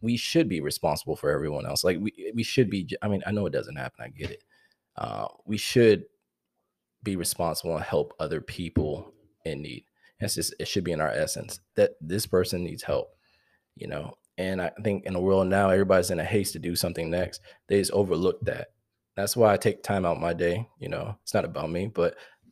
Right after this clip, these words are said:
if somebody reaches out, I'm like, "Hey, what's up? What's going on?" Because at times when I was younger, I didn't have anybody. I had myself. I came back to myself. So I know how it feels not to have anybody, especially something with that, of that caliber.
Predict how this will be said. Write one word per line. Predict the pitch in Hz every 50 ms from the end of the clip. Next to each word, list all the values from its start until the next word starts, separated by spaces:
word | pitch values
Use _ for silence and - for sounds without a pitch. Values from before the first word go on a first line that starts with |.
| _ _ _
if | 90 87 -
somebody | - 139 131 113 107
reaches | 107 107 95 92 92
out, | 104 101 95
I'm | 80 85
like, | 82 -
"Hey, | - 98 92 85
what's | 95 120 - -
up? | - -
What's | 95 104 -
going | - - 64 64 -
on?" | 87 - - 104 - _ _ _ - - - -
Because | 110 104 120 110 101 87 - - _ - _ _ _ -
at | - 90 -
times | - 120 120 135 143 147 139 117
when | 90 92 92
I | 113 147
was | 160 143 104
younger, | 87 80 92 - -
I | 127 -
didn't | 120 101
have | 95 80 -
anybody. | 92 117 151 - 95 82 - - - _ _ _ _ _ -
I | 120
had | 113 95
myself. | 87 80 - - - 104 85 - -
I |
came | - - 113 101
back | 98 104 - -
to | - 90
myself. | 82 76 - 95 101 98 95 - - - _ _ _ _ - _ _
So | - - 82
I | 87
know | 92 92 98
how | 92 92 85
it | 80 - -
feels | 92 92 82 - -
not | - 76 -
to | - -
have | 71 69 73
anybody, | 65 71 - - 58 65
especially | 87 - - 107 - - -
something | - 87 80 - 69 67
with | 71 71 -
that, | 92 95 - - _ _ _ _ _ _ _ _ -
of | - -
that | 80 -
caliber. | - 85 85 90 82 82 - - 110 -